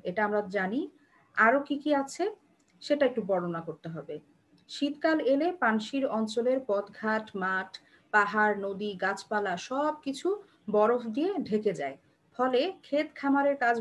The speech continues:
বন্ধ হয়ে যায়, মানুষ ঘরে বসে দিন কাটায়। মাঝে মাঝে প্রচণ্ড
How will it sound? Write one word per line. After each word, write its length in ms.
বন্ধ 200
হয়ে 340
যায়, 180
মানুষ 360
ঘরে 300
বসে 220
দিন 240
কাটায়। 340
মাঝে 280
মাঝে 280
প্রচণ্ড 440